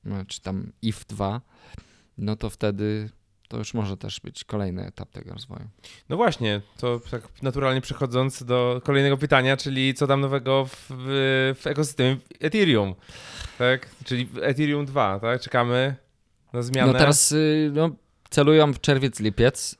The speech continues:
Speaker 1: na przejście na Proof of Stake. E, no to będzie, to nie jest przejście, to jest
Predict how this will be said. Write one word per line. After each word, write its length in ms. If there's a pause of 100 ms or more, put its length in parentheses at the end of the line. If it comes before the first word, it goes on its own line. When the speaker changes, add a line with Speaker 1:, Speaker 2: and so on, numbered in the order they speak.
Speaker 1:
na 140
przejście 420
na 160
Proof 240
of 100
Stake. 440 (1000)
E, 440
no 100
to 100
będzie, 180 (200)
to 80
nie 100
jest 140
przejście, 520
to 100
jest 280